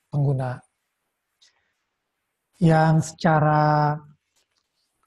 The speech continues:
fotovoltaik, di sini kita memanfaatkan langsung dari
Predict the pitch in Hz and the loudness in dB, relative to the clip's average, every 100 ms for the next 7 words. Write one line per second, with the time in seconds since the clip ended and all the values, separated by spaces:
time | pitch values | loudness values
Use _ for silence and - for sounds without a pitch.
0 | _ - 165 - 151 165 151 - 185 214 | _ -6 -4 -2 -2 0 -2 0 0 2
1 | 180 147 165 165 165 170 156 147 147 143 | 0 0 0 -2 -4 -2 -2 -2 -4 -6
2 | 147 - 165 143 139 139 - 190 196 143 | -8 -6 -6 -4 -4 -4 0 2 2 0
3 | 135 139 | -2 -4